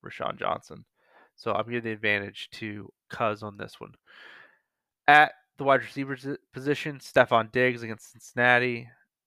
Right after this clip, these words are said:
and Michael Pittman against Carolina for Cuz versus K J Osborne against Atlanta with, as I mentioned, an undrafted free agent as your quarterback, and Terry McLaurin again against New England.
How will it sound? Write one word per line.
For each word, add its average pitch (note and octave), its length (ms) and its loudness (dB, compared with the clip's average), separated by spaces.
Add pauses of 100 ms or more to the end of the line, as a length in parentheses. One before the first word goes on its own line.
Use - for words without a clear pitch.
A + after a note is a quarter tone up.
and A#2 100 -10
Michael A2 260 -6
Pittman A#2+ 200 -8
against A#2 520 -12
Carolina A2+ 440 -2
for - 140 -14
Cuz B2+ 420 0
versus G#2+ 420 -10 (280)
K A#2+ 140 -4
J A2+ 120 -4
Osborne A2+ 880 -2
against G#2+ 260 -12
Atlanta A#2+ 540 -4 (440)
with, - 400 -6
as A2+ 200 -4
I G#2+ 40 -2
mentioned, G#2+ 380 -8
an G2+ 120 -10 (280)
undrafted G#2+ 440 -2
free A2 200 -8
agent G#2+ 320 -6 (120)
as G#2 240 -2
your G#2 80 -18
quarterback, D3+ 600 4 (420)
and A#2 240 -2
Terry A#2+ 200 0
McLaurin A#2 640 -8
again G#2+ 340 -10 (360)
against A2+ 320 -8
New A2 140 -6
England. B2+ 380 -6